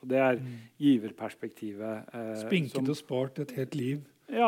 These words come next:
Speaker 1: og
Speaker 2: for å
Speaker 1: kanskje
Speaker 2: overføre penger til neste generasjon,
Speaker 1: Ja.
Speaker 2: eller, eh
Speaker 1: Kanskje har hun til og med jobbet, eh, tre år lenger for å kunne gjøre det.
Speaker 2: Mm.
Speaker 1: Så det vil være et sånn type familieargument. Mange vil oppfatte det også som en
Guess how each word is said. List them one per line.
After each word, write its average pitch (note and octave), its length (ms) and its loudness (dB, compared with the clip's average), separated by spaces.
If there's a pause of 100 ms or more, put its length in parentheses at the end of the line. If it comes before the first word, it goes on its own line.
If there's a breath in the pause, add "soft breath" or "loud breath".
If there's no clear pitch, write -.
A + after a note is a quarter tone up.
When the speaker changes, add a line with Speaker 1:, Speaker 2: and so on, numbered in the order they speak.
Speaker 1:
og F3 160 4
Speaker 2:
for F#3 120 4
å - 20 0
Speaker 1:
kanskje E3 260 8
Speaker 2:
overføre C#3+ 400 4
penger C3 300 2
til C3+ 80 -4
neste C#3 280 -2
generasjon, B2 540 -4
Speaker 1:
Ja. C3 140 -4
Speaker 2:
eller, C3 160 -2
eh C3 340 -10
Speaker 1:
Kanskje F#3+ 360 4
har E3 80 8
hun G3 120 0
til C#3+ 240 4
og D#3 80 6
med D#3 160 4
jobbet, C3+ 640 2
eh, C#3+ 200 6
tre C#3 300 6
år C3+ 120 8
lenger A#2+ 480 0
for C3+ 240 2
å B2 160 2
kunne C3 240 0
gjøre A2+ 260 2
det. A2 240 0 (140)
Speaker 2:
Mm. B2 180 -6
Speaker 1:
Så D3+ 120 -4
det F3 180 8
vil F3+ 120 0
være D3 260 8
et C#3+ 80 2
sånn C3+ 180 2
type B2+ 340 0
familieargument. C3 1600 2
Mange E3+ 220 4
vil D3+ 100 4
oppfatte C3+ 400 0
det C#3 100 4
også C3 300 0
som B2+ 200 0
en C#3 200 2